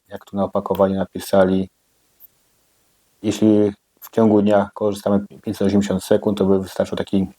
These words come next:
wideodzwonek na sto dwadzieścia dni. Jeśli korzystamy około stu pięćdziesięciu sekund w ciągu dnia, wtedy wy-, wystarczy ten akumulator na cały rok. W moim przypadku to pewnie byłoby ta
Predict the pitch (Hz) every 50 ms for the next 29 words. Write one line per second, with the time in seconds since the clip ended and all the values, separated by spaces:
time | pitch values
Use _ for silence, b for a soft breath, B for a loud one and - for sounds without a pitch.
0 | _ - - 101 98 110 101 101 101 98 95 92 95 101 98 92 _ - 98 95
1 | 92 - _ - 101 92 98 95 95 90 90 - - - 92 90 87 85 _ _
2 | _ _ _ _ _ _ _ _ 104 113 127 131 131 127 120 _ _ _ _ _
3 | _ _ _ _ _ _ _ _ - 117 110 - 107 - 110 104 - - 107 107
4 | 101 101 107 104 101 101 101 101 - - 101 - 107 104 101 - 101 98 101 -
5 | 98 95 92 - _ _ _ _ _ _ _ - - 107 101 104 101 98 101 -
6 | 101 98 90 98 95 98 98 95 98 101 95 - - 95 98 95 92 95 82 -
7 | - 95 95 - 101 98 - 104 101 101 - 101 101 101 101 104 110 104 - -
8 | 107 104 98 101 101 101 98 95 - - 101 104 107 117 127 123 123 - _ _
9 | _ _ _ _ _ _ _ _ _ _ _ _ - - 127 131 123 127 123 117
10 | - - - 113 110 - - 113 104 113 107 101 - 107 101 104 104 101 104 101
11 | 92 98 98 98 98 95 _ _ _ _ _ _ _ _ _ _ _ _ _ _
12 | _ _ _ _ _ - - 104 101 101 101 -